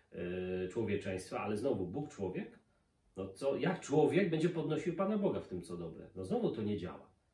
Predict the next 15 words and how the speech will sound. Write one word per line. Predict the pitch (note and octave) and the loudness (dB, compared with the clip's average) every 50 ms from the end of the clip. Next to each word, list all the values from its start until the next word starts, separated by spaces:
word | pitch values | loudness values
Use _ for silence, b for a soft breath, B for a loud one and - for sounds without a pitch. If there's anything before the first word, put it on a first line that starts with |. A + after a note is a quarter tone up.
| _ _ _ _ _ _ _ _ _ _ _ _ _ _ _ _ | _ _ _ _ _ _ _ _ _ _ _ _ _ _ _ _
I | - | -4
co | - - | 0 2
jest | A3 - | 2 4
ciekawe, | C#4 - F3+ F#3 F3 A3 A3+ F#3 | 2 2 2 2 2 2 0 0
że | C#3+ D#3+ C#3+ - | 0 0 0 0
chrześcijaństwo, | - - D3+ - - - D#3 C#3 B2 G#2+ G#2 - - - A2+ A#2 C#3 F#3+ B B B B B B _ _ | -2 -2 -4 -4 -2 0 0 0 0 0 -2 -6 -8 -8 -4 -4 -4 -4 B B B B B B _ _
kiedy, | - D3 C#3+ C3+ C3+ C#3 C3+ C3 C3 A#2+ G#2 - - - _ _ _ _ _ _ _ _ _ _ - | 0 2 2 2 2 -2 -2 0 0 0 0 -2 -8 -16 _ _ _ _ _ _ _ _ _ _ -16
e, | - G2+ G#2 G#2+ G#2 G2+ F#2+ - - - - - - F#2 F2+ - - _ - | -12 -8 -6 -4 -4 -4 -6 -8 -10 -12 -14 -12 -12 -14 -14 -16 -18 _ -8
Chrystus | - - F3 - - - - - - - - | 4 8 8 8 8 6 2 -4 -4 -4 -6
odsłania | - - - - B2+ D3 F3+ G3+ G#3 F3 A#2 G2 - | -8 -10 -8 -2 2 4 4 4 6 4 4 2 0
koncepcję | - - G#2 F#2+ - - D#3+ D#3+ - - G#2+ F#2 | -2 -4 -6 -4 -4 -4 -4 -4 -4 -6 -6 -4
Boga, | F2+ C3+ E3 F3 D#3 B2 | 0 0 0 0 0 -2
który | - - - G#2+ G#2 G2+ | -6 -4 -4 -2 0 2
jest | G2+ A#2 E3 G3+ - - - - | 6 8 8 8 6 4 -2 -2
miłością, | A2+ G#2 G2+ G2 F2+ E2 - - - - - F2 - | -2 -2 0 -2 -2 -4 -6 -10 -14 -16 -16 -16 -14